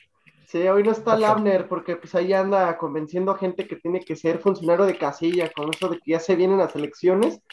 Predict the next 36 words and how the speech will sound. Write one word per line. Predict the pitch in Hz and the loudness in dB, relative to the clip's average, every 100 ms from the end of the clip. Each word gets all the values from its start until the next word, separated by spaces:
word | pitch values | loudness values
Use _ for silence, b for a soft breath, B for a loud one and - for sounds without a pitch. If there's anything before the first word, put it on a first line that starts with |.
| - - - - 202 - - - - | -20 -20 -20 -16 -14 -12 -12 -12 -4
ahí | 143 170 | 0 2
anda | 175 170 | 2 0
chambeando | 160 143 160 170 | 0 2 4 4
el | 151 | 2
muchacho. | 135 156 151 - 139 - - _ _ | 0 -2 -4 -2 -4 -6 -20 _ _
Y | 156 160 | 0 2
pues, | 170 175 170 170 165 - _ _ _ - - - | 4 6 8 6 4 -6 _ _ _ -20 -14 -4
y | |
pues | 175 185 | 4 6
sí, | 220 302 | 6 6
como | 302 254 220 208 | 6 8 8 8
lo | 196 | 6
decía | 196 190 233 | 4 2 -2
hace | 269 | 0
un | 262 | 4
momento, | 226 240 254 269 233 | 4 4 4 6 6
el | 196 180 | 4 0
problema, | - 185 208 226 226 220 202 - | -4 -4 -2 0 0 0 0 -2
este, | 175 170 - - 170 165 165 160 - _ _ _ - | -6 -10 -16 -10 -4 0 -2 -4 -10 _ _ _ -10
Y | 156 | 0
Ahora | 190 269 | 6 6
los | 269 220 | 6 2
Deportes, | 220 233 262 262 277 254 | 2 4 4 2 -8 -8
el | 196 | -6
concepto | 190 175 214 214 240 220 | -6 -4 -4 -2 2 2
es | 214 | 2
como, | 214 233 196 | 0 -2 -2
por | 160 160 | -6 -8
ejemplo, | 185 - 180 | -8 -4 -2
no | 180 | -2
sé | 185 214 | -4 -6
si | 226 | -4
cuando | 220 180 165 | 0 2 2
veían | 160 185 | 2 0
las | 214 202 | -2 -2
noticias | 151 151 180 196 214 202 | -6 -6 -8 -2 2 4